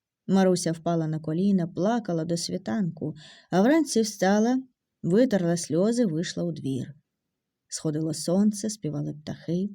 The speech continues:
Вона подивилась на небо і прошепотіла:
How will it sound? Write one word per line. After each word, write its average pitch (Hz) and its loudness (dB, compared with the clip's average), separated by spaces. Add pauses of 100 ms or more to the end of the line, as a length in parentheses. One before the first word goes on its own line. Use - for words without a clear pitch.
(1080)
Вона 247 4
подивилась 302 4
на 202 4
небо 269 2
і 233 -4
прошепотіла: 196 -8